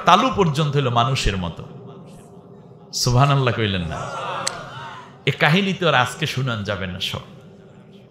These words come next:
ছোট্ট করে যদি বলি, কারণ তার মা ছিল পরী,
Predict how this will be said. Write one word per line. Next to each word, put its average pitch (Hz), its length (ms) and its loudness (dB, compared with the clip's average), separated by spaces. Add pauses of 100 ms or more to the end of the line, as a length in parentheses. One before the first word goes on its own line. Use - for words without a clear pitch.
ছোট্ট - 440 10
করে 214 300 6
যদি 139 260 4
বলি, 123 380 0 (540)
কারণ 190 340 6
তার 165 140 6
মা 165 300 8
ছিল 214 280 6
পরী, 165 440 2